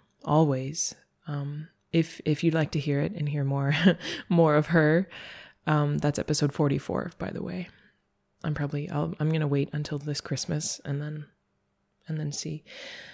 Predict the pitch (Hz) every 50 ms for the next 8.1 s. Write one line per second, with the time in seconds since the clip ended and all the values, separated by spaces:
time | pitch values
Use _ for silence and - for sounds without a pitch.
0 | - _ - 165 170 165 160 147 - 165 160 156 151 - - - 151 147 147 147
1 | 147 151 165 170 - _ _ _ _ _ _ _ _ _ _ - 214 214 - 262
2 | 247 226 196 185 180 185 190 214 185 180 180 165 165 - - - - _ _ -
3 | 165 160 160 160 160 160 156 - - 156 156 151 165 160 - 156 151 160 147 143
4 | 147 147 - - 156 156 - - - - - - - - - - - - - 220
5 | - - - - _ _ _ - 190 180 170 170 165 165 165 160 170 170 180 190
6 | 69 - - 226 - - - - - - - - - - - 220 208 - - 202
7 | 180 - 175 170 165 160 156 - - - _ _ - 165 151 147 147 147 147 147
8 | 160